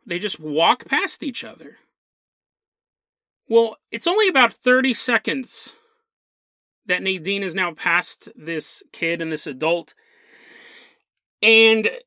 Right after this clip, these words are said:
she's really freaking out. She's <laughs> having basically a full-on panic attack because she realizes that kid is probably in danger.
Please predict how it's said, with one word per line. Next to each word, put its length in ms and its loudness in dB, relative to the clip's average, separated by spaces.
she's 360 4
really 320 6
freaking 360 -2
out. 420 -10
She's 260 -2
<laughs> 20 2
having 380 0
basically 480 2
a 40 -20
full-on 520 2
panic 360 0
attack 400 0
because 220 -12
she 180 -8
realizes 800 -2
that 300 2
kid 260 2
is 140 -2
probably 640 2
in 140 -2
danger. 540 -4